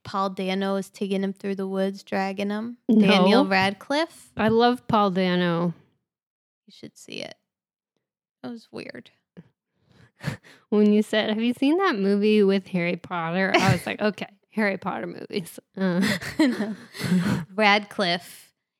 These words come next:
Speaker 1: he plays, like, a dead body who gets dragged around the woods by a guy and is farting.
Speaker 2: That sounds like a hilarious
Speaker 1: Yeah, it's weird.
Speaker 2: premise.
Speaker 1: Yeah.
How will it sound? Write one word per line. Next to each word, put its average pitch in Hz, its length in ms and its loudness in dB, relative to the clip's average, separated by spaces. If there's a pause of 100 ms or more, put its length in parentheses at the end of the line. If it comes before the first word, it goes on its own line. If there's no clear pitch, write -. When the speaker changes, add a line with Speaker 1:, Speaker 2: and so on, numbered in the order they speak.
(120)
Speaker 1:
he - 180 -8
plays, 208 600 -4
like, 208 160 -4
a 196 80 0
dead 180 500 -2
body 180 680 -2 (280)
who 202 80 -10
gets 190 340 -4 (100)
dragged 180 480 0
around 180 360 0
the 175 100 -2
woods 175 580 -2
by 175 480 -8 (100)
a 202 60 -8
guy 180 600 -6 (360)
and 196 160 -2
is 185 240 -2 (400)
farting. 180 560 -4 (1300)
Speaker 2:
That 196 200 -10
sounds 196 440 -6
like 196 240 -12
a 208 100 -8
hilarious 180 840 -4 (500)
Speaker 1:
Yeah, 294 440 -4
it's 254 200 -12
weird. 262 400 -8
Speaker 2:
premise. 208 440 -6 (200)
Speaker 1:
Yeah. 254 240 -14